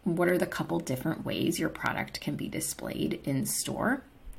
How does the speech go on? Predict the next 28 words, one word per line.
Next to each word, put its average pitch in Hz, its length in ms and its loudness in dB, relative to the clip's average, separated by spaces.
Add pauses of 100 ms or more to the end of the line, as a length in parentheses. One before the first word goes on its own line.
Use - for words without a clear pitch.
(640)
And 202 240 10
then 269 440 4
you'll 233 220 4
wanna 208 380 6
see 175 440 4
how 202 340 2
far 214 280 6
away 156 600 4 (280)
does 156 200 6
your 156 100 4
package - 500 2
need 127 180 0
to - 80 -4
capture - 380 -6
attention. - 640 -8 (580)
And 170 120 0
I 185 80 0
say 196 300 2
that 208 260 4
because 156 640 4
fifteen 240 460 4
feet 170 200 4
is, 156 120 2
like, 135 120 0
a 120 60 4
good 139 680 4 (120)
standard 139 640 0
marker. 220 580 2